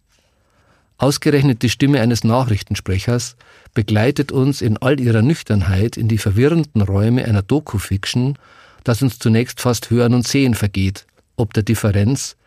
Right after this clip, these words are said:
zwischen dem Sound der gesprochenen Nachrichten und den befremdlichen, leicht verstörenden Informationen. Es folgten eine Reihe weiterer, nun vielleicht vorläufig einmal so bezeichneter Nachrichtenhörspiele, ein Subgenre, dessen Definition noch aussteht.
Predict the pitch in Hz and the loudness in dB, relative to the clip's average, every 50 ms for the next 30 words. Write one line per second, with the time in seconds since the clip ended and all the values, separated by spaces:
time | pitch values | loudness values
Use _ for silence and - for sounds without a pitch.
0 | _ _ _ _ - - 135 123 - - 120 110 110 104 101 - - 101 101 120 | _ _ _ _ -4 -4 -2 -2 0 0 2 2 2 2 2 0 0 0 0 0
1 | 139 156 156 - - - 101 95 110 - - - 117 110 - 120 107 101 98 98 | 0 0 -2 -4 -4 -4 -2 -2 -2 -4 -2 -2 -2 0 0 0 2 2 2 2
2 | 98 101 90 117 113 - - - 127 127 127 127 - _ _ _ _ _ _ - | 2 0 0 -2 -4 -4 -4 -4 -2 -2 -2 -4 -8 _ _ _ _ _ _ -2
3 | 139 120 107 127 113 107 113 107 - 104 107 117 135 139 135 147 127 - - 131 | -2 0 2 2 2 2 0 0 0 0 2 2 2 0 0 -2 -4 -2 0 -2
4 | 127 123 - _ _ _ _ - 104 104 113 117 - - - 110 - - - 107 | -2 -2 -4 _ _ _ _ -2 0 0 0 0 -4 -2 -4 -4 -4 -2 0 0
5 | 107 113 117 123 120 - 127 107 76 113 101 - 120 113 113 107 - - - 117 | 2 2 2 0 0 0 -2 0 0 -2 -2 0 0 0 0 0 -2 -2 0 0
6 | 110 104 92 82 82 92 101 - _ _ _ _ _ _ _ _ _ _ _ _ | 2 2 0 0 -4 -6 -10 -14 _ _ _ _ _ _ _ _ _ _ _ _
7 | _ - - _ - 113 - - 139 143 151 147 - 143 123 123 120 117 117 113 | _ -20 -20 _ -6 -6 -2 2 2 2 2 2 0 0 2 2 4 4 4 4
8 | 120 131 127 104 110 120 143 143 - 107 95 95 92 95 101 - _ _ - 113 | 4 2 2 2 2 2 2 0 0 0 0 0 -2 -2 -6 -10 _ _ 0 0
9 | 123 139 143 - 143 120 120 120 127 117 - - _ _ - - - 127 131 139 | 2 2 0 -2 -2 0 2 0 0 -2 -6 -14 _ _ -12 -4 -2 0 2 2
10 | 143 131 - 139 - 113 120 117 123 120 - - 113 120 113 - - 113 110 110 | 0 0 -2 -4 -2 0 0 2 2 0 0 -2 -2 -4 -4 -2 0 0 2 2
11 | 123 117 117 113 110 107 107 123 120 - 107 98 - - 107 92 92 95 104 98 | 0 2 2 2 2 2 2 2 0 0 -2 -4 -2 -2 -2 -2 0 0 -2 -2
12 | - - - 98 85 92 92 92 - _ _ - - 107 104 - - - 156 151 | -4 -4 -4 -4 -4 -4 -8 -8 -10 _ _ -6 -2 -2 -2 -2 -2 -4 -4 -4
13 | - - - 113 104 107 110 107 120 127 120 - - - - - - _ - 120 | -6 -6 -2 0 2 2 2 2 0 0 -2 -4 -10 -20 -20 -20 -18 _ -2 -2
14 | 110 - 127 110 131 110 113 110 113 104 - - 120 117 117 123 123 - - - | 0 0 0 0 0 0 2 2 0 0 0 -2 0 0 2 0 0 -2 -2 -4
15 | 117 110 - - - 98 90 95 - - | -2 -2 -2 -2 -4 -4 -4 -4 -6 -12